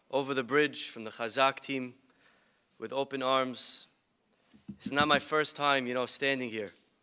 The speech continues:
but, um, I'm a little bit excited, more than usual this time. I'm not sure if it's the, uh, little bit of, uh, Lebanese in me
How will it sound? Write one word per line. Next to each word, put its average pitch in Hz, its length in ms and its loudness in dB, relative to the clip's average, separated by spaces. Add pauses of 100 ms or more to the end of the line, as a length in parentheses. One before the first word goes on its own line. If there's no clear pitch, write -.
(1120)
but, 107 200 -8
um, 110 440 -4
I'm 117 100 -6
a 123 60 0
little 147 180 2
bit 135 140 0
excited, 127 520 2 (840)
more 139 200 2
than 143 140 2
usual 135 380 0
this 104 180 -6
time. 101 300 -10 (1400)
I'm 113 60 -6
not 143 180 4
sure 143 320 2
if 127 180 -2
it's 123 200 -12
the, 117 360 -6 (720)
uh, 107 160 -4
little 131 280 0
bit 135 260 -2
of, 110 240 -6
uh, 110 260 -2
Lebanese 131 480 2
in 127 120 -2
me 123 260 -2